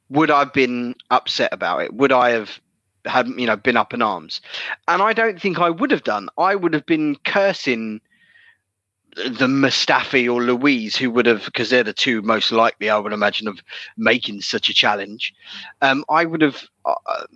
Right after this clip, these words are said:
I would have been more annoyed at them 'cause, you know, it's, uh,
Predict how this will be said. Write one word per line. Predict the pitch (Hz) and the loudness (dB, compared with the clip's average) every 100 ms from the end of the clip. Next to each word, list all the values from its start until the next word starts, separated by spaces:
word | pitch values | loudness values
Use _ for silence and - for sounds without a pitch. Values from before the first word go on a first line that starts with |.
| _ - | _ -4
I | 160 | -2
would | 156 | 0
have | 151 | 0
been | 160 | 0
more | 165 175 165 | 0 2 2
annoyed | 147 139 131 | 0 0 0
at | 135 117 | -4 -2
them | 196 180 110 98 _ 120 - | -2 -2 -6 -14 _ -20 -10
'cause, | 135 117 143 | -8 -4 0
you | 139 | 2
know, | 110 113 - | 2 0 -2
it's, | 135 - - - _ _ _ _ | -4 -4 -6 -10 _ _ _ _
uh, | - | -14